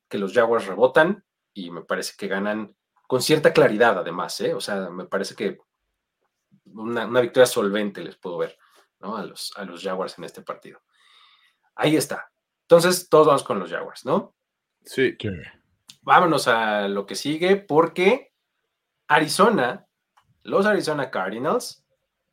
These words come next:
Speaker 1: van a enfrentar a los Houston Texans. A ver, los Cardinals, pues, se vieron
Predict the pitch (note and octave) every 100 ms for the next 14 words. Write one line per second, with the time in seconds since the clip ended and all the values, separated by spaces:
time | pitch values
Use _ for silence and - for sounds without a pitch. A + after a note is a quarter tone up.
0 | - C#3+ G#3 G#3 E3 C3 C#3 C3+ C3+ _
1 | - A2+ A2+ G#2 - - F#3+ A3+ F3 F#3+
2 | F#3 - - - _ _ _ - G#2 -
3 | _ _ _ _ _ _ _ _ _ _
4 | _ B2+ - A#3 F4+ G4 G#4 - - _
5 | _ _ _ _ _ _ - C3+ F#3 E4